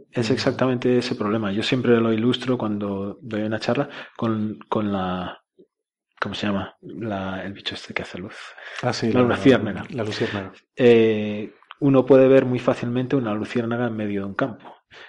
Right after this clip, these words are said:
Speaker 1: De hecho, detectamos ya planetas, ah, objetos que tienen un brillo mucho menor al que tiene un exoplaneta. Ah,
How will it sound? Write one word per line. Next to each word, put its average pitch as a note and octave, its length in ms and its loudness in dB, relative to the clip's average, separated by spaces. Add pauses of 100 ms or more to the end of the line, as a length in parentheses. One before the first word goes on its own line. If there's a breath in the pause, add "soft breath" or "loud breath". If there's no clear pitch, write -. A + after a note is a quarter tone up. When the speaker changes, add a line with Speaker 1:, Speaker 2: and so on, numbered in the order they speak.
(160 loud breath)
Speaker 1:
De G#2 60 -6
hecho, B2 180 2
detectamos A#2 720 0
ya A#2+ 200 -2
planetas, A2 560 -6
ah, G#2+ 140 -6
objetos A#2+ 800 -2
que G#2+ 100 -10
tienen A#2+ 480 -4
un A2 220 -10
brillo A#2 480 2 (400 loud breath)
mucho A#2 260 0
menor G#2+ 320 2
al G2+ 160 2
que - 140 -6
tiene G#2 240 -4
un G2+ 100 -4
exoplaneta. G2 720 -4 (140)
Ah, F2 340 -12